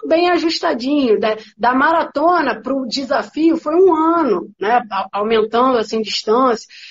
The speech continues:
Cara, não, não dá pra fazer a coisa de qualquer maneira, né?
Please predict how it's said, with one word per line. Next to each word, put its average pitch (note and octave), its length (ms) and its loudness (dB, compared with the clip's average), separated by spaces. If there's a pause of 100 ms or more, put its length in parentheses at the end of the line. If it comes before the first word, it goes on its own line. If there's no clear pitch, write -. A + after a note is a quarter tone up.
(300)
Cara, A#3+ 280 0
não, C#4+ 180 0
não E4 160 4
dá E4 160 2
pra G#4 180 -2
fazer C4+ 600 0
a A#3+ 120 0
coisa A#3 320 -4
de - 140 -10
qualquer A#3 320 -2
maneira, G#3 580 2
né? A#3 300 0